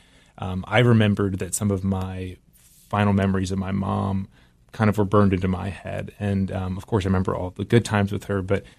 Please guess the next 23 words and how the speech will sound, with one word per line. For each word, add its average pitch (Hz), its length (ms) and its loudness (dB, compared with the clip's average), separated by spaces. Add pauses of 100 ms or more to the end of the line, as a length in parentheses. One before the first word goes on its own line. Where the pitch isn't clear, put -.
(160)
I 107 80 2
didn't 107 260 4
want 101 260 0
those 92 260 -4
final 92 380 -12 (360)
mute 120 360 4
being 104 180 2
that 95 200 -4
sick - 220 -2
to 104 80 -4
be 98 100 0
what 92 160 -4
was 101 120 -4
burned 98 260 -2
into 98 180 -4
Caitlin's - 400 -14
head, 101 140 -8
because 101 280 0
even 127 180 8
though 117 100 8
we 107 120 4
weren't 101 220 -2
together, 101 500 -2